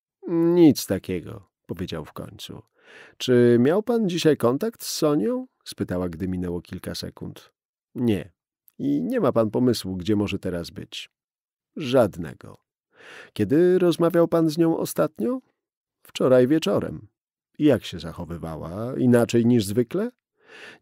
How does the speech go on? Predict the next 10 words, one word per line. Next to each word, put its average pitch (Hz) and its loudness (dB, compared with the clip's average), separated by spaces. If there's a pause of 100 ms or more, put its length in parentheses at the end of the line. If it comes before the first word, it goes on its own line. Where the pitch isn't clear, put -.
„Nie, 208 2 (260)
była 165 4
sobą, 90 2
zachowywała 131 6
się 127 0
zupełnie 123 4
zwyczajnie. 98 -2
Poza 123 0
tym, 139 4
że”, 131 6